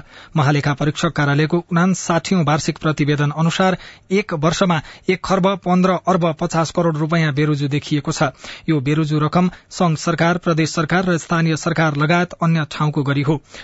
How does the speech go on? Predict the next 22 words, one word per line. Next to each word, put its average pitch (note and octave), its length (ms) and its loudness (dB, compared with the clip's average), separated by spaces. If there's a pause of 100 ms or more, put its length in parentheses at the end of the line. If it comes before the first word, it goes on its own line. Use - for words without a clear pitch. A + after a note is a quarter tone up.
(120)
पाँच D#3+ 240 0
हजार E3 400 2
छ - 160 -4
सय F3+ 280 0
पैंसठी F3 520 -2
वटा E3+ 200 0
निकायको E3+ 460 0 (460)
त्रिचालिस A3+ 540 0
खर्ब F#3 380 0
सतहत्तर F3 540 0 (100)
अर्ब E3+ 280 2 (180)
सत्र F#3 320 -2
करोड़ F3+ 280 0
स्वर F#3 320 0
लाख E3 240 0
रुपियाँको E3 360 0
लेखा D#3+ 240 -2
परीक्षण D#3 380 -4
भएको D#3 320 0
प्रतिवेदनमा D#3+ 960 0
उल्लेख D3+ 260 0
छ। - 120 0